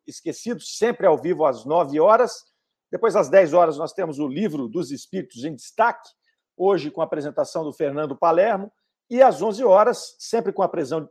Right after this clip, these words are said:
a apresentação de Chico Cruz, nós temos o Evangelho no Ar. Então vamos até o meio-dia juntos, estudando Kardec, estudando a doutrina espírita, direto da fonte.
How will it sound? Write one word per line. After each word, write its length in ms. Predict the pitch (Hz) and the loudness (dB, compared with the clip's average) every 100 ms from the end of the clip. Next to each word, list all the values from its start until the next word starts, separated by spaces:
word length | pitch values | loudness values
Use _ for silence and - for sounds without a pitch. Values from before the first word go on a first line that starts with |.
| - | -2
a 140 | 151 | 0
apresentação 1040 | 151 - 156 127 151 160 165 135 - 226 190 | 0 -2 -4 -2 -6 -4 -4 -4 -4 -6 -4
de 120 | 147 | -8
Chico 460 | - - 202 170 | -10 -10 -6 -6
Cruz, 460 | - 262 208 - _ _ _ _ | -4 -4 -4 -6 _ _ _ _
nós 240 | 208 190 - | -12 -12 -6
temos 440 | 185 190 196 - 226 | -6 -4 -6 -10 -10
o 260 | 208 190 - | -10 -10 4
Evangelho 720 | 226 208 208 127 147 190 214 | 4 4 0 -2 4 4 2
no 160 | 196 | -2
Ar. 200 | 139 117 - _ _ | -2 -2 -8 _ _
Então 160 | 147 | -6
vamos 300 | 143 196 156 | -2 -2 2
até 340 | 170 - 208 240 | 0 2 2 2
o 80 | |
meio-dia 540 | 220 214 233 139 208 180 | 2 0 -2 -4 -2 -2
juntos, 640 | - 233 247 247 - _ _ _ 190 | -4 -8 -8 -10 -14 _ _ _ -16
estudando 600 | 175 196 123 175 233 214 | -10 -8 -2 0 0 0
Kardec, 520 | 202 143 156 208 196 | 0 0 0 -4 -6
estudando 480 | - - 123 185 185 | -16 -8 -4 -2 -2
a 20 | |
doutrina 380 | 156 147 170 156 | -4 -6 -8 -10
espírita, 600 | - - 202 190 208 - _ _ | -14 -12 -10 -4 -4 -4 _ _
direto 480 | 117 165 165 180 185 | -8 -2 0 0 -2
da 180 | 180 - | -2 -2
fonte. 760 | - - 180 170 - 113 82 | -6 -4 -2 -2 -8 -16 -18